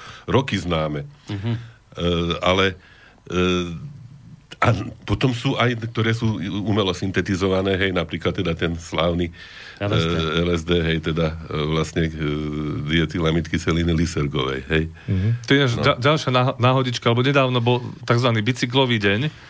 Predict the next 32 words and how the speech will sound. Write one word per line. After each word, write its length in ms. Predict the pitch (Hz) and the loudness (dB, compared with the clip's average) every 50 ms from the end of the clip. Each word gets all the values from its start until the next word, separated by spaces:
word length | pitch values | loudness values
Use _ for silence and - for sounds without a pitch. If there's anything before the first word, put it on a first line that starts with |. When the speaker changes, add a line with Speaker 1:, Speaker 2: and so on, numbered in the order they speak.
| - - - - - - - | -20 -20 -20 -20 -20 -4 0
Speaker 3:
alebo 160 | - 95 101 | 2 2 4
deň 160 | 101 123 117 | 4 2 2
bicyklov, 400 | 107 113 107 - 120 113 117 117 | 2 2 0 0 -2 0 2 2
neviem, 200 | 117 120 120 117 | 4 4 4 2
či 280 | 110 - 120 110 104 101 - - - - - - - - - - _ - | 2 0 0 0 -2 -4 -8 -12 -12 -14 -14 -14 -14 -16 -18 -20 _ -4
p-, 260 | 117 - 113 110 - - - - - - - - - - | 0 2 4 4 2 0 -8 -18 -20 -20 -20 -20 -16 -10
Albert 380 | - 113 139 147 143 131 113 | -2 0 0 2 2 0 0
Hoffman, 520 | 98 107 107 - - 107 98 107 120 156 165 160 - - - | 0 0 -2 0 0 0 0 2 2 0 -2 -6 -8 -14 -14
to 100 | - - | -2 0
je 120 | 107 110 104 | 0 0 0
chemik, 260 | 101 - 127 120 117 117 | 0 0 2 2 2 0
ktorý 140 | - 120 107 | 0 -2 -2
syntetizoval 520 | 98 - 123 113 104 98 90 87 92 87 | 0 0 0 0 0 -2 0 0 0 2
Speaker 1:
Áno. 80 | - 85 | 2 2
Speaker 3:
vlastne 180 | 82 87 90 87 | 0 0 -2 0
dietylamidy 480 | 85 98 92 87 - 90 90 90 87 - | 2 2 2 4 2 0 0 0 -2 -4
kyseliny 380 | - 98 - - 104 95 87 82 | -6 -8 -4 -2 -2 -2 0 -2
lysergovej, 720 | 82 80 - - 87 87 85 90 90 92 95 110 135 147 - - - - - - - - - - - - - _ _ _ _ _ _ _ - - - | -2 -2 -2 -2 -2 -2 0 0 0 2 2 2 0 -2 -4 -10 -18 -20 -20 -20 -20 -20 -20 -20 -20 -20 -20 _ _ _ _ _ _ _ -16 -14 -12
tisíc 220 | - - 85 - - | -12 -12 -12 -8 -4
deväťsto 260 | - 87 85 - 87 | -4 -4 -4 -4 -4
tridsaťosem 560 | - - 92 87 - 85 - 87 90 - 104 95 | -4 -2 -2 -2 -2 -2 -2 -2 0 2 2 2
nejako 220 | 90 87 87 - - | 2 0 -2 -4 0
tak, 260 | - 95 104 110 - | 2 2 2 2 0
ale 160 | 101 95 101 | 0 0 2
až 180 | - 104 104 - | 2 0 0 0
v 60 | - | 0
tisíc 180 | - 143 127 123 | -2 -2 0 0
deväťsto 240 | 127 123 117 - 120 | 0 0 0 -2 -2
štyridsiatom 460 | - - 127 117 - 117 110 - 104 | 0 0 0 2 0 0 0 0 0
treťom 340 | 92 117 117 117 - 117 101 | 2 2 2 2 2 0 0
vyskúšal 580 | 95 107 107 - - 110 92 - 92 85 87 92 | 2 0 0 0 0 0 0 0 0 -2 -4 -6
to. 200 | - 78 71 | -8 -10 -10